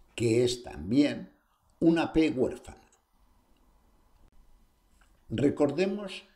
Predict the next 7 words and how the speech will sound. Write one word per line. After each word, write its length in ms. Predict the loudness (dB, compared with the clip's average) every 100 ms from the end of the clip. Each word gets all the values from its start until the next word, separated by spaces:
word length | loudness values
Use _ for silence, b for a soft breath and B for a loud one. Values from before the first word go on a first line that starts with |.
| _
que 120 | 4
el 140 | 4 4
principio 640 | 0 -4 -4 -6 2 2
fundamental 880 | 0 -6 -4 -2 -4 -6 -4 -2 -2
de 80 | -2
la 160 | -4 -6
ciencia 640 | -6 -6 -6 -4 -4 -6